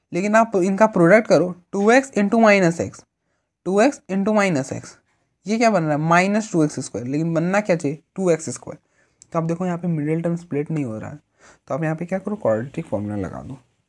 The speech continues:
ठीक है। आप कंपेयर करो, ए क्या है आपका,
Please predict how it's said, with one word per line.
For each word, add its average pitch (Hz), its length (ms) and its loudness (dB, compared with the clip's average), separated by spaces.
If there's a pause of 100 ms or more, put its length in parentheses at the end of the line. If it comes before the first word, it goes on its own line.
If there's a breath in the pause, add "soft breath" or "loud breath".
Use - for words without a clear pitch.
(100)
ठीक 214 140 -8
है। - 60 -20 (2500 loud breath)
आप 190 160 0
कंपेयर 208 360 4
करो, 220 300 0
ए 190 160 4
क्या 208 180 4
है 165 40 4
आपका, 143 220 -6